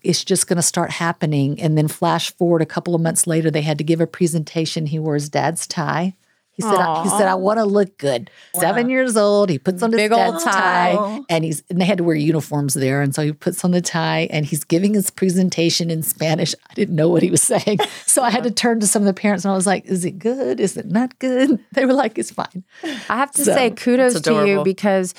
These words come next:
Speaker 2: that was a big decision, and it's
Speaker 1: Huge.
Speaker 2: one of the first big decisions that you had to make without Oliver. It could have gone either way. Like,
Speaker 3: Mm-hmm.
Speaker 2: that's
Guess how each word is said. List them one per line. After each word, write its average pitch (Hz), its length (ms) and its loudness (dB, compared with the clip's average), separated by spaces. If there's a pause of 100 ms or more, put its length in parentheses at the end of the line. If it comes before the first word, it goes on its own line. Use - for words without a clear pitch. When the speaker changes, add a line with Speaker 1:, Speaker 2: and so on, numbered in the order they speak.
(220)
Speaker 2:
that 190 260 2
was 220 180 2
a 208 80 4
big 180 460 2
decision, 190 800 0
and 196 100 4
it's 151 160 2
Speaker 1:
Huge. - 40 -4
Speaker 2:
one 196 120 2
of 190 100 2
the 180 100 2
first 190 360 0
big 185 160 0
decisions 180 400 0
that 180 200 -2
you 175 60 4
had 175 260 0
to 180 60 0
make 175 320 0
without 160 440 0
Oliver. 240 580 0 (240)
It 214 180 0
could 220 220 2
have 202 220 0 (160)
gone 185 260 2
either 185 320 2
way. 190 320 4
Like, 165 260 0
Speaker 3:
Mm-hmm. 175 220 -14
Speaker 2:
that's 180 320 0